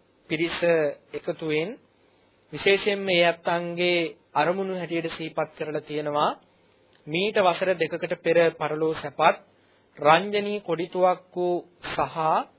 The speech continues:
මීට, අ, වසර එකොළහකට පෙර පරලෝ සැපත් ස්වර්ණමාලී හේවා වසම් යන ඥාතිවරියන් ඇතුළු පරලෝ සැපත්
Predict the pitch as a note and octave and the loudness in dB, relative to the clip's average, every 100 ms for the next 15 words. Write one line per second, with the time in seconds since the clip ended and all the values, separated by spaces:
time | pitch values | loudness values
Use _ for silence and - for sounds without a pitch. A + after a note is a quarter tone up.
0 | _ _ _ _ _ D3+ E3+ F#3+ F#3+ G3+ | _ _ _ _ _ -4 -2 -2 0 2
1 | G3+ F3+ - _ _ _ _ _ C#3+ C#3 | 4 2 -2 _ _ _ _ _ -8 -4
2 | C#3 C#3 C#3 C#3 C3 - - _ _ _ | -4 -4 -6 -8 -12 -16 -20 _ _ _
3 | D3 D#3 E3 G#3 G3+ - G3 G3 G3+ F#3+ | 4 4 6 4 2 2 0 2 0 -2
4 | F#3+ F#3 F#3 F3 D#3+ E3+ E3+ E3 D3+ - | -2 2 2 2 0 2 0 -2 -2 6
5 | F#3 - _ _ _ _ _ - F3+ F3 | 6 4 _ _ _ _ _ 0 6 8
6 | G3+ A3 G#3 G3 G3 G3 G#3 A3 - _ | 6 0 2 4 4 2 -4 -4 -10 _
7 | _ _ _ _ _ _ _ - F3 G3+ | _ _ _ _ _ _ _ -2 4 6
8 | G#3+ G#3+ G3 F3+ G3 F#3+ F3+ F3 F#3 F3 | 8 8 8 4 -2 -2 -2 -2 -2 -2
9 | - D3 D#3 E3 E3+ F3 F3 F3+ E3+ D3 | -8 -2 2 2 2 -2 0 0 -2 -4
10 | C3+ F3 D#3 D3 A#3+ - _ _ _ _ | -6 -4 -2 -2 -2 -8 _ _ _ _
11 | - E3 G3 A3 G#3 - E3 E3 F#3 | 0 2 4 4 2 0 -8 0 0